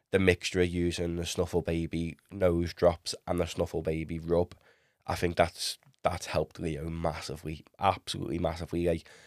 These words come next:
since we got that Thursday, his breathing's a hundred times better than it was on Thursday morning, for example. And this was as early as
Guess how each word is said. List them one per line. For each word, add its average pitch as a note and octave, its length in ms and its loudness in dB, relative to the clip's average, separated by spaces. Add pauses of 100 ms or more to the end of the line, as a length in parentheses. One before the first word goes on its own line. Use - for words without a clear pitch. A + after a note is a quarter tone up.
(140)
since - 260 -2
we F#2+ 60 -4
got F2 160 0
that D#2+ 180 4
Thursday, E2 440 -2
his E2+ 80 -2
breathing's D#2+ 640 -4 (140)
a - 60 -6
hundred F2 600 -4
times E2+ 360 -2
better D#2+ 280 -4
than E2 140 -6
it E2 80 -6
was D#2+ 240 -2
on D#2 240 -4 (580)
Thursday D#2+ 400 0
morning, D2+ 440 -4 (140)
for - 180 -2
example. D#2+ 600 -4 (240)
And F#2+ 100 0
this F2+ 200 4
was F#2 120 0
as F2+ 140 2
early D#2+ 380 4
as D#2 280 -4